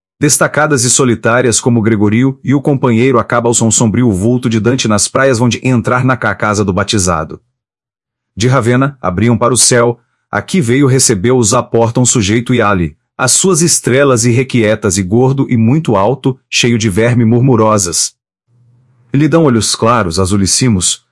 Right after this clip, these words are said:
toda a natureza se resentia de um cara raspada, pouco cabelo na cá, triste aspecto de recolhimento,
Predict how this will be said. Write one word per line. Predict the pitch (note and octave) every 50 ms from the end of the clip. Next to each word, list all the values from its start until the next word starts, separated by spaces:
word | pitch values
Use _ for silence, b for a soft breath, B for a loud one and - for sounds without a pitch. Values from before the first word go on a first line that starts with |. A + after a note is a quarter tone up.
| _ _
toda | - C3 C3 A#2 B2
a | A2
natureza | G#2+ A2 A2+ A2 A#2 A2 G#2+ A2+ A#2+ A#2 G#2+ G#2+
se | - - A2
resentia | G#2 A2 C3 C#3 C#3 C3 A2+ - - C3 B2
de | G2+ A2+
um | A2
cara | G2 A2 A2 G#2+
raspada, | G2+ A#2 A2+ - - - G#2+ G#2+ G2 G2+ F#2+ - - _ _ _ _ _ _
pouco | - D3 D3 C#3 - A2+
cabelo | - A#2+ G2+ F#2 G2 A2+ B2 A#2+ B2+ A#2+
na | A2+ G#2+
cá, | G#2 - A#2 G2+
triste | F#2+ - - C3+ D3 - - C#3
aspecto | A#2 - - - C3+ C3+ - - C3
de | A2+ A2+
recolhimento, | G#2 A2+ A#2+ A2+ - B2+ A#2+ A2 G#2 G2+ F#2 F2+ F#2 - F#2 -